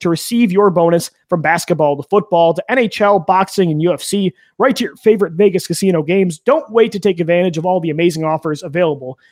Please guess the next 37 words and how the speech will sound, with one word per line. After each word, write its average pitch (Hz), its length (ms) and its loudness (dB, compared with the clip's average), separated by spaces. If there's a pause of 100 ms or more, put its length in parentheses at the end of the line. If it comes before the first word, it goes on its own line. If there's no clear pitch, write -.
for 175 220 4
the 165 100 -2
twenty 139 360 -12
twenty-one 139 540 -8
season. 139 440 -6 (260)
BetOnline 170 540 0
is 175 140 -4
the 196 200 -2
fastest 208 460 2
and 202 140 -2
the 214 120 -8
easiest 247 380 -2
way 214 180 2
to 202 120 -2
bet 196 260 0
all 214 180 2
your 247 140 -2
favorite 240 300 -2
sports, 185 460 -2 (180)
so 185 160 0
don't 220 260 0
wait 226 160 4
to 202 80 -8
take 220 220 2
advantage 185 400 0
of 165 100 -4
all 185 320 2
the 202 100 4
new 180 280 0
amazing 175 340 0
offers 165 340 -4
available. 143 480 -2 (300)
BetOnline, 175 600 -2 (120)
where 214 380 4
the 233 100 2
game 143 360 -6
starts. - 560 -4